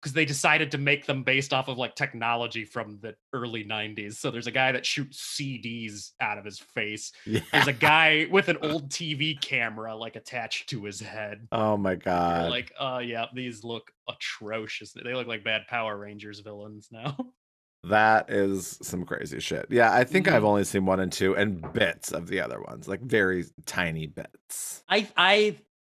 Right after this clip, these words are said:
Speaker 1: I have a soft spot for three still, as ridiculous as it is. I think it's still a pretty decent movie. But three was, like, the l-,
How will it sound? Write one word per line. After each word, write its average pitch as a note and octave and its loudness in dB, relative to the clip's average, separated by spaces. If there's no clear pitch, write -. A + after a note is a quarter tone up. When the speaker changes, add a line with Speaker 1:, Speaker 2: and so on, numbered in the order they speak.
Speaker 1:
I F#3 2
have F3+ 4
a D#3 -2
soft C3+ -2
spot A#2+ -2
for B2+ -12
three A2 -12
still, G2 -12
as A2+ -12
ridiculous G#2+ -8
as G#2+ -12
it G#2 -14
is. G2+ -14
I G2+ -12
think A2 -12
it's - -16
still G#2 -10
a F#2+ -14
pretty G2 -16
decent C#3 -8
movie. D#3 -4
But F3 -2
three F#3+ 6
was, F#3 6
like, D#3 6
the C#3 2
l-, C3 -4